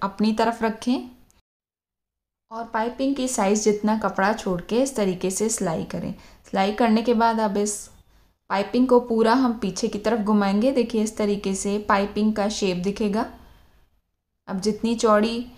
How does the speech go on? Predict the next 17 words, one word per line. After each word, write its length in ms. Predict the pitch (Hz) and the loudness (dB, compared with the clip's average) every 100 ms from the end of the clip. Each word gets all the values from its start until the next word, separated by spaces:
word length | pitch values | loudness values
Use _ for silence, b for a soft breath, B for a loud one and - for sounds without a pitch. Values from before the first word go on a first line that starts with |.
| B - | B -6
ये 120 | 202 220 | 0 2
पट्टी 380 | 196 185 233 240 | 2 0 -2 0
है 180 | 269 381 | 0 0
वहाँ 380 | 285 214 208 196 | 2 2 2 0
पर 120 | 202 214 | -2 -2
सिलाई 340 | 202 196 240 | 0 0 2
करके 440 | 233 196 185 190 240 220 | 0 -2 -2 -6 -6 -6
और 200 | 202 190 | -4 -4
इसे 300 | 196 214 180 208 B B B - | -4 -2 -2 -4 B B B -2
पूरी 340 | 226 226 220 190 | 0 2 2 0
गोलाई 440 | 196 196 220 285 | 0 4 4 4
में 200 | 220 202 | 2 0
सिलाई 340 | 214 196 185 196 | -2 -2 -2 -2
करके 340 | 190 180 226 | -4 -4 -6
और 200 | - 226 247 | -2 -4 -2
तैयार 400 | 226 185 185 185 | -2 0 -2 -4
करें। 360 | 170 165 202 | -8 -8 -10